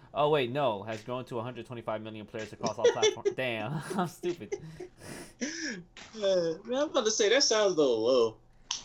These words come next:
Speaker 1: Wait. No, but, like, no, no, no. By late twenty eighteen, over a hundred fifty-four million copies had been sold across all platforms. Uh, making it the
Speaker 2: So, I mean
Speaker 1: best-selling video game of all time behind Tetris.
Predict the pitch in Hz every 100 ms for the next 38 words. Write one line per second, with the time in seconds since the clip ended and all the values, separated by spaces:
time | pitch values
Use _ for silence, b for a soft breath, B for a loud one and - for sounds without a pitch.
0 | - - - - _ _ - 185 185 156
1 | 170 175 165 190 175 170 143 101 - 117
2 | 127 123 185 190 - 156 165 160 151 -
3 | 143 117 127 120 151 160 170 165 160 -
4 | _ 160 156 131 139 143 135 135 120 107
5 | 117 107 104 - 120 117 120 113 - 107
6 | 117 120 98 - 76 - - _ _ _
7 | _ _ _ _ _ - - - _ _
8 | _ - - - _ _ _ 226 233 220
9 | 202 302 285 233 202 - - - 135 123
10 | 113 120 104 104 98 113 123 107 95 117
11 | - 147 98 -